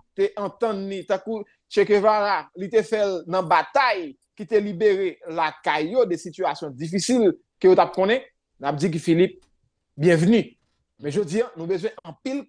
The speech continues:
konsesyon. Nou bezwen anpil dyalòg ki pou,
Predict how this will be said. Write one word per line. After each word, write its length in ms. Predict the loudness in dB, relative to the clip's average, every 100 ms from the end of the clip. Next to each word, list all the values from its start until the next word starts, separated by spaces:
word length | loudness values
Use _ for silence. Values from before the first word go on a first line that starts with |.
| -12
konsesyon. 580 | -10 -8 -8 -8 -10 -10 _ _
Nou 160 | -4 -2
bezwen 400 | 0 0 -2 -10 -12
anpil 760 | -14 -14 _ -8 -6 -8 -8 -8 -12 _ _
dyalòg 880 | 2 2 2 -4 0 2 2 0 -4 -14 -14
ki 100 | -14
pou, 280 | -14 -16